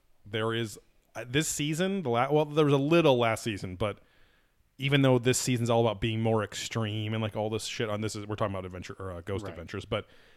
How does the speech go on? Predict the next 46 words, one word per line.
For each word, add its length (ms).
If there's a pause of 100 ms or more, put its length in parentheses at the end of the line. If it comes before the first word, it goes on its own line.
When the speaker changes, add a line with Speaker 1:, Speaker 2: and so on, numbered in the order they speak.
(100)
Speaker 1:
he, 340
uh, 440 (680)
they're 160
going 320
back 260
to 140
some 200
of 120
the 120
old 560
goofball 920 (200)
humor, 560
like 200
giving 320
Aaron 340
shit 440
and 120
then, 140
like, 180 (540)
"Wait, 300 (300)
Speaker 2:
Right. 220 (140)
Speaker 1:
no, 180
I 120
would, 180
oh, 200
no, 140
it's 140
weird. 240
I 40
wouldn't 220
say 180
that." 80
It's 120
like 100
Speaker 2:
Yeah. 60
Speaker 1:
the 80
ve-, 200
you 60
know, 140
like, 200
Speaker 2:
Yeah. 100
Speaker 1:
again, 220
it's 140
like, 100
Speaker 2:
No 160
homo. 320